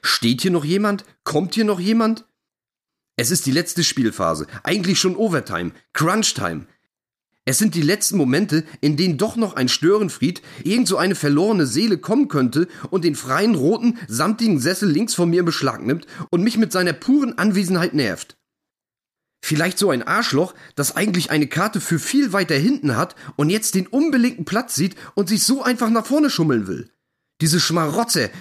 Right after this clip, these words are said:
gibt's doch immer wieder. Die Werbung vom Nachmittag auf dem Handy fällt mir wieder ein. Die Werbung aus der S-Bahn sofort danach. Dieser ganze Sexpuppen-, ähm, Liebespuppenmüll ist wieder da,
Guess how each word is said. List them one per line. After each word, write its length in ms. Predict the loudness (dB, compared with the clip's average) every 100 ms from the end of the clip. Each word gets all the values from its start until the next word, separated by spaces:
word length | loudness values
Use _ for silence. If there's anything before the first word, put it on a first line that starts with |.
| -4
gibt's 180 | -2 0
doch 180 | -2 2
immer 280 | 2 2
wieder. 360 | 2 0 -2 -10 _ _ _ _ _ _ _ _ _ _ _ _ _ _ _ -6
Die 100 | -2
Werbung 280 | 0 -2 -2
vom 180 | 2
Nachmittag 460 | 2 2 0 -2 -2
auf 140 | -4
dem 120 | -2 0
Handy 260 | 2 2
fällt 220 | 0 -2
mir 140 | -2 -2
wieder 180 | -2 -4
ein. 240 | -6 -8 _ _ _ -4
Die 100 | 0
Werbung 300 | 2 0 0
aus 160 | -2
der 180 | -2 -2
S-Bahn 340 | -2 -2 0 0
sofort 360 | -2 -2 0
danach. 420 | 0 0 -2 -6 _ _ _ _ _ _ _ _ _ -2
Dieser 200 | 0 0
ganze 380 | 0 2 2
Sexpuppen-, 760 | 2 0 -2 -2 -2 0 0 0 0
ähm, 420 | 0 2 2 2
Liebespuppenmüll 1120 | 2 4 4 2 0 -2 0 0 2 2 0
ist 180 | -2 0
wieder 200 | 0 0
da, 360 | 0 0 -2